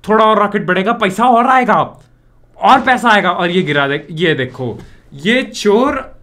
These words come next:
और बैटमैन भी चोर ही है। ये लो, रॉकेट अपग्रेड कर दिया मैंने, आ जाओ जरा। क्या ये रॉकेट से और दूर जा पाएगा? कम ऑन, कम ऑन। क्या ये रॉकेट पावरफुल था थोड़ा सा? यस, यस, यस, यस, यस,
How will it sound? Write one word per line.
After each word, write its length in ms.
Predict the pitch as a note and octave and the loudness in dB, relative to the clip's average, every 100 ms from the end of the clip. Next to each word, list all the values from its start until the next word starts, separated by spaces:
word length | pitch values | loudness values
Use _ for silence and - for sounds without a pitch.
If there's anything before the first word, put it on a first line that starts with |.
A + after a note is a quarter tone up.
| _ | _
और 180 | G3 A#3+ | -2 -2
बैटमैन 500 | F#3+ F#3+ G3 A3+ A3 | 0 -2 -2 -4 -4
भी 100 | B3 | -4
चोर 300 | - G#3+ G3 | -2 0 2
ही 140 | F#3 | 2
है। 220 | D#3+ G#2+ - - - D#3 | 0 -2 -8 -20 -12 -4
ये 100 | D3+ | -2
लो, 120 | D#3 | 2
रॉकेट 300 | D3+ D3+ D3+ | 0 0 -4
अपग्रेड 320 | B2+ C#3+ C#3+ | -4 -6 -4
कर 80 | C#3 | -4
दिया 120 | C3+ | -2
मैंने, 140 | C#3 | 0
आ 80 | D3 | -2
जाओ 160 | C3+ C3 | -2 -4
जरा। 200 | B2 A2 G#2+ - _ _ _ _ _ _ _ - - - _ | -4 -6 -8 -20 _ _ _ _ _ _ _ -20 -20 -20 _
क्या 100 | F#3 | 2
ये 80 | A3 | 2
रॉकेट 300 | A3 G#3+ A#3+ | 2 -2 -2
से 80 | B3 | 2
और 140 | A#3+ | 2
दूर 180 | G3+ A#3+ | 2 2
जा 160 | A#3+ B3+ | 4 2
पाएगा? 300 | B3+ B3 A#3+ | 4 2 2
कम 120 | B3 | 4
ऑन, 200 | C4+ C4+ - - - _ - | 6 4 2 -12 -20 _ 0
कम 160 | C4 C4+ | 2 6
ऑन। 600 | C#4+ - - - - - - - - - - - | 6 8 8 8 8 6 0 -16 -20 -20 -20 -4
क्या 140 | C#4 C#4+ | 2 2
ये 60 | |
रॉकेट 340 | D#4 D4 D4+ - | 2 0 -4 2
पावरफुल 400 | B3+ B3+ C4+ A#3 | 4 4 0 -2
था 120 | A#3+ | -2
थोड़ा 240 | G#3 F#3 | 0 0
सा? 160 | F3+ F3+ | 0 -4
यस, 320 | G#3 C#4 G#4 - | -2 0 0 -2
यस, 240 | C#4+ - | -2 0
यस, 140 | A#3 A3 A3 | -2 0 0
यस, 180 | G#3 G#3+ | 0 2
यस, 300 | C4 C#4+ | 2 2